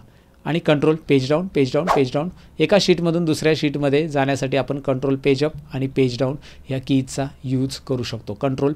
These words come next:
पेज अप, पेज डाऊन. शॉर्टकट की नंबर थर्टीन, फ्लॅश फिल. ह्या फ्लॅश फिलवरती मी एक डिटेल व्हिडिओ already बनवलेला आहे, इलेव्हन मॅजिक्स of फ्लॅश फिल, तो नक्की पहा. पण इथे काय, फ्लॅश फिलची शॉर्टकट की कशी वापरायची मी दाखवतो तुम्हाला. इथे तुम्ही एक कॉलम इन्सर्ट केला, आणखी एक कॉलम इन्सर्ट करा, दोन कॉलम इन्सर्ट केले, सपोज एक्झाम्पल घ्या.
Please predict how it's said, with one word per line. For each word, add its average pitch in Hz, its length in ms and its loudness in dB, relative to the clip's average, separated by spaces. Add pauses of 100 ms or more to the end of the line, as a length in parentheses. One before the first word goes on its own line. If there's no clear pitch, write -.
पेज 123 180 0
अप, 127 80 -6 (120)
पेज 113 280 -4
डाऊन. 185 200 -12 (320)
शॉर्टकट 269 300 8
की 262 60 8
नंबर 247 300 10
थर्टीन, 143 300 8
फ्लॅश 180 360 4
फिल. 127 200 2 (240)
ह्या 151 100 4
फ्लॅश 196 320 6
फिलवरती 190 340 8
मी 185 120 6
एक 175 120 6
डिटेल 170 240 6
व्हिडिओ 160 240 8
already 156 300 8
बनवलेला 151 420 6
आहे, 160 140 4
इलेव्हन 147 400 4
मॅजिक्स 135 400 0
of 135 80 2
फ्लॅश 127 340 -2
फिल, 190 160 0 (160)
तो 151 60 2
नक्की 143 240 -2
पहा. 139 180 2
पण 160 380 4 (300)
इथे 185 220 6
काय, 123 220 4 (220)
फ्लॅश 175 220 4
फिलची 180 200 2
शॉर्टकट 165 320 0
की 180 80 2
कशी 165 240 2
वापरायची 117 340 -2
मी 131 80 0
दाखवतो 113 340 -4
तुम्हाला. 104 300 -10 (220)
इथे 175 160 6
तुम्ही 196 200 6
एक 196 140 2
कॉलम 180 260 10
इन्सर्ट 156 340 4
केला, 151 220 4 (440)
आणखी 180 200 2
एक 180 120 4
कॉलम 151 200 4
इन्सर्ट 135 220 -2
करा, 143 100 0
दोन 143 220 2
कॉलम 135 240 0
इन्सर्ट 120 220 -6
केले, 123 120 -2
सपोज 127 260 -4
एक्झाम्पल 120 360 -2
घ्या. 127 120 -4